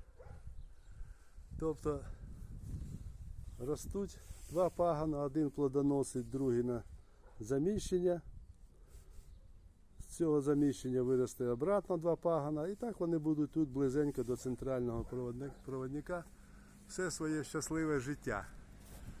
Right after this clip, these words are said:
Обрізаю далі, друзі. Отак, друзі. Декілька хвилин.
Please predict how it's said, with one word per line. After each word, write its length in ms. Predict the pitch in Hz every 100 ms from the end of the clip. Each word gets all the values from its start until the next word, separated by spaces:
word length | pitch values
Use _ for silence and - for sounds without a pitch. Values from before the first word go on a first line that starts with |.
| - - - - - - - - - 139
Обрізаю 560 | 147 170 165 165 160
далі, 340 | 139 127 107 107
друзі. 360 | 101 95 92 - - - - - - - - - - _ - _ _ _ _ -
Отак, 440 | 214 226 202 196
друзі. 460 | 160 165 156 143 131 - - - - - - _ _ _ _ _ _ _ _ - - _ _ _ -
Декілька 540 | 131 175 165 147 160
хвилин. 560 | 143 160 165 190 185 156